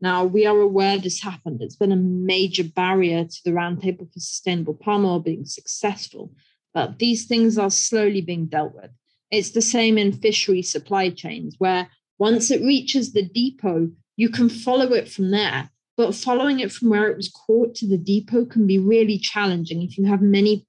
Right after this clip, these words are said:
smaller producers feeding in there. So that's something we still haven't got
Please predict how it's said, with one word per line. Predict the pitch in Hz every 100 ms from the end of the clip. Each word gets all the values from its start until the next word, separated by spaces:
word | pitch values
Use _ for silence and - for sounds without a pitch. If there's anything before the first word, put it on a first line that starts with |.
| _
smaller | - - 220 214 202 180
producers | - 202 170 180 170 180 160 - _
feeding | 202 202 185 -
in | 165 180 165
there. | 165 - - - _ _ _
So | - 220
that's | 196 220 - -
something | 254 226 226
we | 220
still | - 214 208
haven't | - 202 190 -
got | 139 -